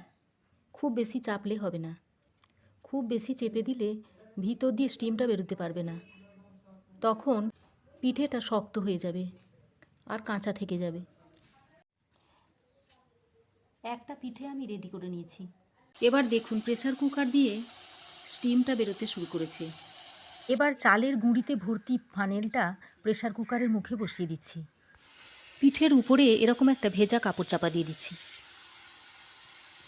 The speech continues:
এবার দেখুন, হাত দিয়ে চেক করে দেখবেন,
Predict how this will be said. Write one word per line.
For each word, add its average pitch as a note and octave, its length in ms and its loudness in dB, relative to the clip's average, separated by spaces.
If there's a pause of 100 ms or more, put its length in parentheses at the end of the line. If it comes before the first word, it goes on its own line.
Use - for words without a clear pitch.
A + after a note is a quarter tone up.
(680)
এবার C#4 180 2 (100)
দেখুন, F#3 260 -4 (560)
হাত A3 160 6 (100)
দিয়ে C#4+ 200 2
চেক A#3 200 2
করে D4 140 0 (100)
দেখবেন, A#3 300 2